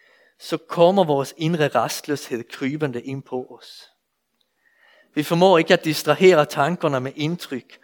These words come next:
og mærker, at vores sjæl ikke har det så godt, som vi måske, måske havde forestillet os. Vi er jo skabt for en langt bedre verden end denne.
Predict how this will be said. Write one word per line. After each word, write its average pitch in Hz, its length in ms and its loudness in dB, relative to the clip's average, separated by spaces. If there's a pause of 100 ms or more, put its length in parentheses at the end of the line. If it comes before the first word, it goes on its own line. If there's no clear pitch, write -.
(420)
og 165 120 -4
mærker, 165 440 2
at 143 440 0
vores 156 260 4
sjæl 185 500 0 (440)
ikke 175 240 -2
har 151 280 2
det 196 100 -6
så - 120 -12
godt, 156 520 -2 (280)
som 139 260 -10
vi 131 60 -6
måske, 139 360 -6
måske 151 420 -6
havde 143 180 -4
forestillet 139 800 -8
os. - 320 -20 (1700)
Vi 196 140 2
er 202 60 8
jo 185 140 6
skabt 180 480 2
for 151 160 -4
en 143 100 -2
langt 175 600 2
bedre 143 380 0
verden 117 460 -4 (460)
end 139 180 -4
denne. 98 300 -12